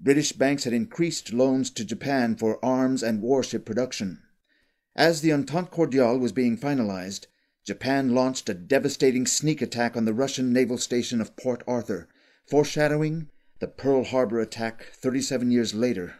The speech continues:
against the United States. By nineteen oh five, the Japanese war against Russia had achieved its objective. The Russian nation was crippled.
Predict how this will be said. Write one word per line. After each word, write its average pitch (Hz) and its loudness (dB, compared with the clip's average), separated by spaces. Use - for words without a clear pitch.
against 110 -4
the 98 -8
United 98 -6
States. - -8
By 110 2
nineteen 151 0
oh 143 2
five, 117 -2
the 104 -2
Japanese 131 2
war 123 0
against 117 -2
Russia 123 -2
had 110 -6
achieved 120 -2
its 113 -4
objective. 110 -6
The 110 0
Russian 131 0
nation 131 -2
was 101 -10
crippled. 107 -6